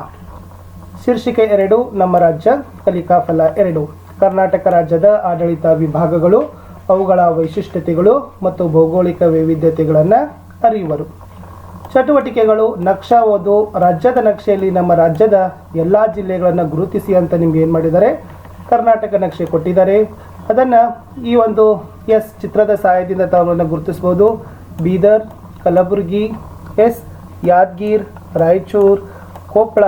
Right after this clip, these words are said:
ವಿಜಯಪುರ, ಬಾಗಲಕೋಟೆ, ಎಸ್ ಬೆಳಗಾವಿ, ಉತ್ತರ ಕನ್ನಡ,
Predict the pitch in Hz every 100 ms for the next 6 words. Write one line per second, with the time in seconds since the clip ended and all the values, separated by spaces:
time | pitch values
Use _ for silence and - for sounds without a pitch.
0 | 185 180 185 - - - - 185 156 202
1 | 220 214 196 180 185 - - 151 170 220
2 | 226 185 170 175 175 175 - - - -
3 | - - - - - - - - - -
4 | - 233 233 - - 175 190 202 185 170
5 | 175 165 151 - 160 202 226 214 185